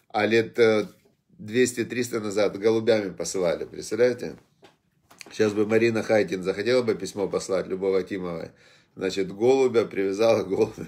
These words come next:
письмо отправила, и ждешь, прилетит голубь, не прилетит, непонятно. Хорошо.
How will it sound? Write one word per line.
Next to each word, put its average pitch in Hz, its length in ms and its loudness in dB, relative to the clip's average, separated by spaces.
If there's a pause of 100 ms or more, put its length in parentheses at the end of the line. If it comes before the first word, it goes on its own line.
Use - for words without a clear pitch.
(120)
письмо - 560 -4 (340)
отправила, 113 840 4
и 107 280 -4
ждешь, 101 460 0
прилетит 98 580 -6
голубь, 110 360 0
не 95 80 -8
прилетит, 98 640 -6 (380)
непонятно. 98 800 -4 (760)
Хорошо. 139 600 6